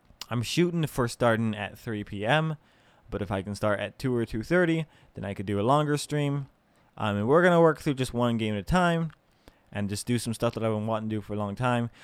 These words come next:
So that was a lot of fun, and I'm really excited to keep that going because, uh, yeah, I, I, I wanna get content out again. I wanna keep making content. I know the podcast has been going steady for a while, and that's felt good. You know, I missed one week so far,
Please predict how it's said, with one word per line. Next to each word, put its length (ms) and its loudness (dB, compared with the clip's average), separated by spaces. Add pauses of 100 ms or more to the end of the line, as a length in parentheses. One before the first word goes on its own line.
(100)
So 140 -4
that 200 12
was 100 12
a 40 10
lot 140 10
of 60 4
fun, 320 2
and 160 -2
I'm 360 -2
really 640 0
excited 400 6
to 80 2
keep 200 -8
that 140 0
going 300 2
because, 400 0
uh, 320 4 (460)
yeah, 300 8 (120)
I, 260 4
I, 240 2
I 120 6
wanna 260 8
get 380 6
content 520 0
out 160 -8
again. 240 -8
I 60 -8
wanna 220 -2
keep 180 -6
making 320 -2
content. 580 0 (400)
I 60 2
know 120 6
the 60 6
podcast 520 8
has 80 -4
been 140 2
going 180 2
steady 200 -2
for 160 -8
a 40 -4
while, 280 -10
and 140 -4
that's 220 2
felt 260 2
good. 320 -6 (340)
You 80 -6
know, 60 2
I 60 2
missed 240 0
one 180 0
week 220 0
so 180 0
far, 480 2